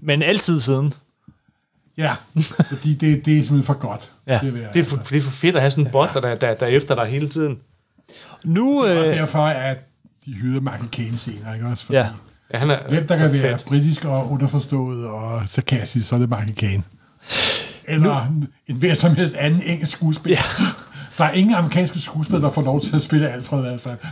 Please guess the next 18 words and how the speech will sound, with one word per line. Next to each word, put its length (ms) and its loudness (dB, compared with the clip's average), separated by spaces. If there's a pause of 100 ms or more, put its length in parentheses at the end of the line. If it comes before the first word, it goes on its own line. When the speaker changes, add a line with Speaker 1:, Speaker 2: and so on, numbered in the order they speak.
Speaker 2:
Nu 60 -8
er 100 2
han 140 6
jo 120 4
også 180 0
englænder, 280 -4 (160)
selvfølgelig. 420 -12 (1200)
Speaker 1:
Nu 120 -2
går 200 0
vi 180 0
fra, 360 -2
også 200 0
i, 220 0
altså, 240 2
nu 60 4
går 160 0
vi 80 0
fra 260 0